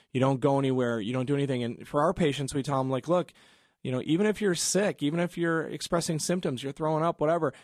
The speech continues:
get in, let's get you adjusted because you're gonna fight that better if your nervous system is fine-tuned, if the communication is healthy, and if your body is able to, um, have a better immune response."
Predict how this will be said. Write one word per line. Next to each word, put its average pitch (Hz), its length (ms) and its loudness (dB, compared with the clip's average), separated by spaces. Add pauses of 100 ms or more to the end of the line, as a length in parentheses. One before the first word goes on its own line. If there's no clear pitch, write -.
(180)
get 165 140 2
in, 170 120 2
let's 127 180 -2
get 170 200 0
you 202 80 6
adjusted 151 500 2
because 123 320 -2
you're 151 140 0
gonna 220 160 0
fight 170 380 0
that 139 260 0
better 151 400 0 (380)
if 139 120 -4
your 139 240 2
nervous 156 400 2
system 190 460 0
is 139 220 -2
fine-tuned, 156 720 -2 (320)
if 127 100 -4
the 139 100 -2
communication 143 720 -2
is 135 120 -4
healthy, 143 340 -2
and 131 140 0
if 123 100 -8
your 127 140 -2
body 123 340 0
is 113 220 -2
able 127 400 0 (340)
to, 123 400 0
um, 120 140 -6
have 127 240 -2
a 120 80 0
better 127 420 2
immune 117 280 -2
response." 107 520 -8